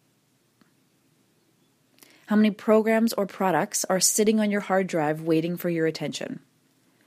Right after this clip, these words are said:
So I'm not talking about freebies. I'm talking about you have paid money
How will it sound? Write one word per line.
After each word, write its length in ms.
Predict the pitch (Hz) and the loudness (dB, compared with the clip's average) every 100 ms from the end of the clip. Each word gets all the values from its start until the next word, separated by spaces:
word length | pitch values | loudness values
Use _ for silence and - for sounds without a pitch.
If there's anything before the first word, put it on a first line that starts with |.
| _ | _
So 120 | - 190 | -4 0
I'm 60 | |
not 100 | 208 | 0
talking 260 | 220 220 220 | 0 0 2
about 160 | 220 | 2
freebies. 360 | - 214 180 165 | 2 -2 0 -2
I'm 80 | 165 | -2
talking 320 | 180 175 185 | -2 -2 -2
about 380 | 175 156 - 180 | -2 -2 -4 -2
you 100 | 202 | 0
have 160 | 185 | -2
paid 420 | - 208 202 202 180 | -2 2 2 2 -2
money 400 | 185 156 135 | -4 -2 -4